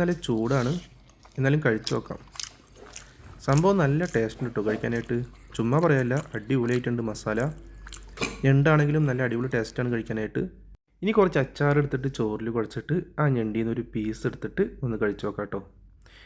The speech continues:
നല്ല കഴമ്പുള്ള ഞണ്ടാണ്, ചെറുതുമുണ്ട് വലുതുമുണ്ട് ഞണ്ട്, മിക്സായിട്ടാണ് കിട്ടിയത്.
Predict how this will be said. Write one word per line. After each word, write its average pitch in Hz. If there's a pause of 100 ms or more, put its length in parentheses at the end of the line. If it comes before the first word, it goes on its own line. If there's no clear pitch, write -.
(240)
നല്ല 156 (100)
കഴമ്പുള്ള 123 (100)
ഞണ്ടാണ്, 110 (240)
ചെറുതുമുണ്ട് 165
വലുതുമുണ്ട് 123
ഞണ്ട്, 104 (800)
മിക്സായിട്ടാണ് 131
കിട്ടിയത്. 101